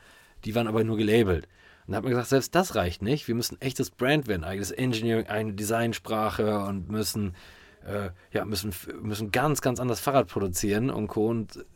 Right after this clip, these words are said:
müssen Marke werden, Marke aufbauen und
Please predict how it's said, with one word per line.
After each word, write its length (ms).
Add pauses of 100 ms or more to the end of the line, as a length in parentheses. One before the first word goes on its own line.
(100)
müssen 280
Marke 440
werden, 340
Marke 320
aufbauen 720
und 360